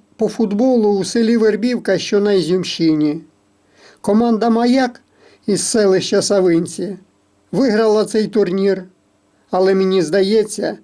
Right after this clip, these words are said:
що перемогли ми всі, тому що всі, я вважаю, отримали велике задоволення від цього свята і чекаємо перемоги.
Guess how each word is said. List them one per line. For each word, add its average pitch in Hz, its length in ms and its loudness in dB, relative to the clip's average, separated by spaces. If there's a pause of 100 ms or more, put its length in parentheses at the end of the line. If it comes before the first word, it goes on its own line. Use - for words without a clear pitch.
(500)
що - 220 -4
перемогли 269 600 2
ми 254 160 2
всі, 170 520 -2 (580)
тому 214 300 0
що 220 260 0
всі, 240 500 -2
я 185 220 0
вважаю, 165 640 0 (520)
отримали 254 580 2
велике 269 440 2
задоволення 196 960 0 (420)
від 175 220 -2
цього 185 300 2
свята 196 600 -2 (420)
і 202 80 0
чекаємо 214 640 0
перемоги. 175 800 -2